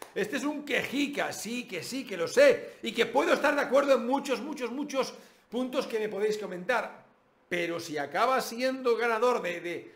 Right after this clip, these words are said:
de veintiséis Grand Slams, tendremos que aceptar que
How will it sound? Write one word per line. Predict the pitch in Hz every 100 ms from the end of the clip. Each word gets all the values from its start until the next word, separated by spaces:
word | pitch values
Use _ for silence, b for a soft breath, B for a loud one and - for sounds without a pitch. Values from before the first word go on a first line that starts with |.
| B B -
de | 151 175 - 143
veintiséis | 190 202 202 180 - 262 269 180
Grand | 226 240
Slams, | 196 254 247 220 - - b b b b _ _ _ _ - - - - -
tendremos | 143 131 151 190 180
que | 185
aceptar | 185 190 190 220
que | 220 254 220 160 139 131